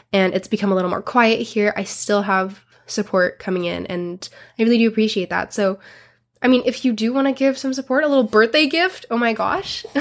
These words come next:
<laughs> to the Therapist Friend's second birthday, um,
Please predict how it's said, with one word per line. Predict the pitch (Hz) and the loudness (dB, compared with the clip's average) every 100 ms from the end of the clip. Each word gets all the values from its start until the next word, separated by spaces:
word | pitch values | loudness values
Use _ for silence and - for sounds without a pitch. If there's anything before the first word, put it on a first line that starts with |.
| 285 | -4
<laughs> | - - | -8 -12
to | - 302 | 0 2
the | 285 | 2
Therapist | 302 226 247 269 | 2 2 2 0
Friend's | 262 262 | -2 0
second | - 220 262 | 0 2 2
birthday, | 196 196 - 320 - - - - - | -2 -2 -2 -2 -4 -16 -18 -20 -2
um, | 240 254 | 2 2